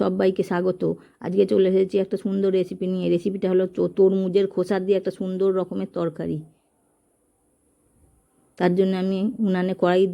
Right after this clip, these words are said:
বসিয়ে দিয়েছি আর দিয়ে দিয়েছি তিন চামচের মতো সর্ষের তেল, আর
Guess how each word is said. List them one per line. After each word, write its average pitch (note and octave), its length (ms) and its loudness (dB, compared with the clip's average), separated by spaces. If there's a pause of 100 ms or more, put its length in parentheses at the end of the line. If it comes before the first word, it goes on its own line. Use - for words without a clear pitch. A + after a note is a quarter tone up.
(120)
বসিয়ে F#3+ 300 -4
দিয়েছি G3 280 -2
আর F3+ 80 -2
দিয়ে F#3 200 -2
দিয়েছি F#3+ 240 2
তিন F#3 220 -6
চামচের F3 400 -4
মতো F#3 180 -4
সর্ষের F#3 460 -4
তেল, G#3+ 160 2 (440)
আর D#3+ 80 -4